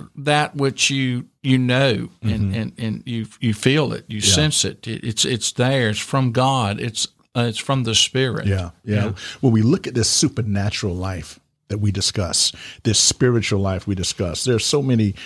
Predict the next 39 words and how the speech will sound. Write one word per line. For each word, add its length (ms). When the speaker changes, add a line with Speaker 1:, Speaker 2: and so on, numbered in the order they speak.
Speaker 2:
things, 400
I 100
think 300
you 60
said, 200
sometimes 380
we, 100
we 200
read 260
over 340
it, 60
and 280
I've 140
taught, 280
teach 280
my 120
congregation, 800
"Don't 140
try 140
to 100
read 200
so 140
much 240
and 100
don't 100
read 160
so 140
fast." 480
Speaker 1:
Mm. 800
Speaker 2:
Um, 100
you 120
know, 280
<laughs> 140
um, 280
you 140
know, 120
because 280
we 80
think 140